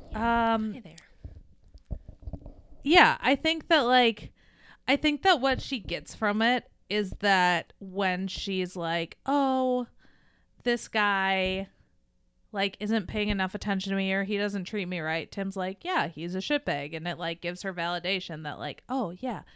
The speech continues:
Speaker 2: other people think he, like, doesn't treat me right."
Speaker 1: Mm-hmm.
Speaker 2: The day I met her, she was like,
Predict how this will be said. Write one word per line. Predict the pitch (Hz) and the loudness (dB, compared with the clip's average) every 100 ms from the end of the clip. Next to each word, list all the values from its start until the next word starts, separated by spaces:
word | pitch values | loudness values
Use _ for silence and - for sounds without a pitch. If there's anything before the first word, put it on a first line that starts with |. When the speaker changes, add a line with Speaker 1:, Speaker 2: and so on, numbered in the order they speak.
| - _ _ 214 | -20 _ _ -4
Speaker 2:
other | 277 214 | -2 -2
people | - 175 165 | -6 -12 -10
think | 180 156 | -10 -12
he, | - 165 | -10 -10
like, | 156 160 - | -10 -12 -12
doesn't | 170 170 | -12 -12
treat | - 165 | -14 -14
me | 170 | -12
right." | 131 - - | -12 -14 -16
Speaker 1:
Mm-hmm. | 208 190 202 190 | -20 -20 -18 -10
Speaker 2:
The | 220 | 0
day | 262 311 | 2 4
I | |
met | 220 269 233 | 2 0 0
her, | 202 185 | -2 -2
she | - | -2
was | 233 226 | -4 -4
like, | 226 | -6